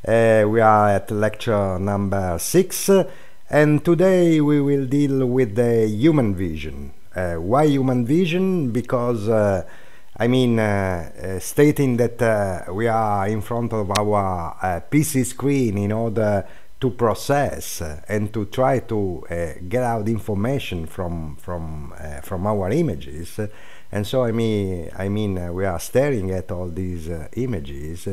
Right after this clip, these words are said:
We need to, uh, fully understand how the human vision is working in order to, uh, understand, uh, which are the advantages and, uh, of course, at the same time,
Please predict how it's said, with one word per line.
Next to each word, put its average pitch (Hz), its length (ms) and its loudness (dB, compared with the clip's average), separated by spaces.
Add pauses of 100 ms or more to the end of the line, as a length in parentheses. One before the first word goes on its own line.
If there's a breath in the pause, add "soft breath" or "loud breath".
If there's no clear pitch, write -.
(380 loud breath)
We 127 120 2
need 160 220 4
to, 143 460 2
uh, 107 380 4
fully 170 280 4
understand 110 580 0
how 107 280 0
the 95 400 0
human 123 320 2
vision 107 440 0
is 95 160 0
working 87 560 -2
in 90 140 -4
order 101 380 -2 (380 loud breath)
to, 101 360 -2
uh, 90 300 -2
understand, 92 840 -2
uh, 78 200 -8
which 92 280 -6
are 101 140 -2
the 92 100 -4
advantages 80 880 -6
and, 87 400 -6
uh, 82 140 -6
of - 220 -6
course, 107 260 -6
at 73 80 -10
the 80 80 -8
same 85 300 -8
time, 80 400 -8